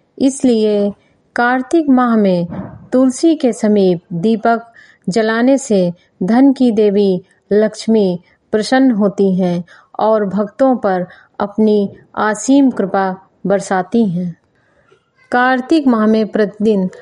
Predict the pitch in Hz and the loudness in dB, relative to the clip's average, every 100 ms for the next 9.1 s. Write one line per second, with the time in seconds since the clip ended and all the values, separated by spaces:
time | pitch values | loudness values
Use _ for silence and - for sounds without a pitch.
0 | - - - 247 240 233 226 226 - _ | -20 -10 -2 0 0 -2 -4 -8 -16 _
1 | _ - 269 269 - 330 285 226 233 226 | _ 0 0 0 0 0 0 0 0 0
2 | 226 240 233 220 220 - _ - 180 240 | 0 0 -2 -2 -4 -10 _ -6 -2 0
3 | 254 233 226 220 214 208 202 196 190 _ | 0 0 0 0 -2 0 0 -2 -6 _
4 | _ - 196 214 214 214 208 - 254 262 | _ -6 -2 0 -2 0 -2 0 -2 0
5 | 196 185 190 180 180 175 170 - - _ | 0 0 -2 -2 0 -2 -4 -14 -20 _
6 | 196 202 247 277 285 277 262 262 247 247 | -2 0 0 -2 -2 -2 0 2 2 2
7 | 240 233 _ _ - 185 233 226 240 214 | 0 -4 _ _ -4 0 0 0 -2 0
8 | 220 220 220 208 220 208 190 202 202 196 | 0 0 0 0 0 0 0 0 0 0